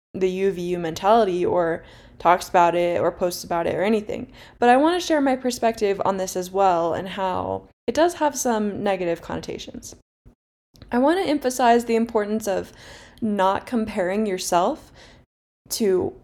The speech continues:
anyone, including previous versions of yourself. Um, I have experienced what this is like in my life, and I know that typically has done more harm than good for me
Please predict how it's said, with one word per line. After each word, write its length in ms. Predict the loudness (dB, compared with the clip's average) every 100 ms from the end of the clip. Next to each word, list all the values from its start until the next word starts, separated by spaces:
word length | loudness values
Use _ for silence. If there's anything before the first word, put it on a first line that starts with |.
| _ _ -4
anyone, 840 | 2 4 4 2 0 -4 -6 -10 -16 _ _ -4
including 960 | -2 -2 -8 -2 0 4 2 2 -2
previous 540 | -10 -6 -4 -4 -4 -6
versions 540 | -4 -4 -4 -6 -6
of 200 | -4 -4
yourself. 560 | -4 -4 -4 -4 -14 -20 _ -20 -20 -20 -20 -10 2
Um, 300 | 4 4 0
I 180 | 0 2
have 280 | 2 2 0
experienced 720 | -2 -2 0 2 2 0 -4
what 440 | -4 2 2 2 -4
this 180 | -6 -4
is 140 | -2
like 280 | -2 -2 -4
in 100 | -4
my 180 | -2 -2
life, 360 | -2 -4 -6 -6
and 100 | -4
I 80 | -2
know 220 | -2 0
that 320 | 2 0 -2
typically 760 | -8 -2 -2 0 0 0 -2 -4
has 260 | -6 -4
done 380 | -2 -2 -2 -6
more 260 | -4 -2 -2
harm 320 | -4 -6 -4
than 180 | -6 -2
good 220 | -4 -4
for 100 | -6
me 320 | -6 -6 -8